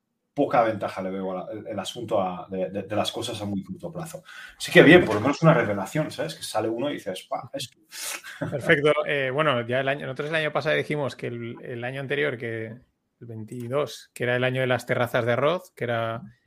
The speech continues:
Speaker 2: el escenario que teníamos de mercado de que iba a ir cayendo como terrazas de arroz. Este año dijimos que, bueno, yo veía como el puente Tacoma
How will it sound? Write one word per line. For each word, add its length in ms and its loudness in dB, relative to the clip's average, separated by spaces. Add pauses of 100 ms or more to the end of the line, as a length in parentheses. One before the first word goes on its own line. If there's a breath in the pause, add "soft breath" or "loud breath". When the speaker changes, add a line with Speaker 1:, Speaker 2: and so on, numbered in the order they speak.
(260)
Speaker 2:
el 180 -2
escenario 400 6
que 80 6
teníamos 300 6
de 80 2
mercado 420 4
de 140 2
que 80 -2
iba 140 2
a 60 6
ir 120 0
cayendo 340 2
como 220 -2
terrazas 400 0
de 80 -2
arroz. 340 -2 (480)
Este 240 0
año 220 6
dijimos 720 0
que, 400 -4
bueno, 160 -2
yo 160 -2
veía 240 2
como 140 0
el 120 -2
puente 300 0
Tacoma 540 0